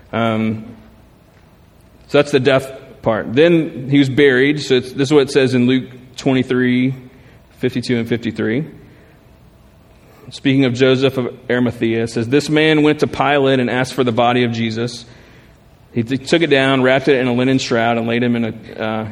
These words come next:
in a tomb cut in stone where no one had ever been laid." So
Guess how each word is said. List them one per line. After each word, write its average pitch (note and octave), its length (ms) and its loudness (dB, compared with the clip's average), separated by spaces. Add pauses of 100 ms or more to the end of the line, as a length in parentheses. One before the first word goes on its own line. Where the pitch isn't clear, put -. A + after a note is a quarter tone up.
(160)
in A#2 120 -4
a G#2+ 100 -4 (100)
tomb B2 720 2
cut C#3+ 260 2
in A#2+ 140 0
stone A#2 720 -4 (360)
where A2+ 140 0
no B2+ 160 4
one B2+ 160 2
had A#2+ 100 2
ever A2+ 200 0
been A2 180 -2
laid." G#2+ 400 -6 (1600)
So C3 540 0